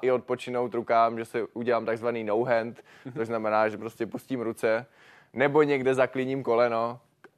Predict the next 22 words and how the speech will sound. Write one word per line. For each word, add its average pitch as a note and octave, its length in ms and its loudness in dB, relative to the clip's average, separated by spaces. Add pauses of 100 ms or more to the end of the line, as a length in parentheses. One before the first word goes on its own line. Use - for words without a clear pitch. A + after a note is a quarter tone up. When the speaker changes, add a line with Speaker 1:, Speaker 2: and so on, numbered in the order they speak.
(320)
Speaker 1:
tak - 200 0
to E3 160 4
třeba D#3 340 2
se D#3 140 -4
stane, B2 420 2
že B2 340 2 (120)
ostatním A2+ 460 -6
neřeknu. G2+ 460 -6 (680)
Speaker 2:
<laughs> A2 360 -2 (260)
Druhá A3 340 6
disciplína, D3 520 2
bouldering, D3+ 640 4
kombinace E3 540 0
velmi D#3+ 320 0
těžkých D#3+ 360 -8
pasáží. C3 580 -2
Tam C3+ 160 -6
je C3+ 60 -2
důležitá C3+ 580 -2
dynamika, D3 520 -6
velká A#2 340 -8
síla. D3 420 2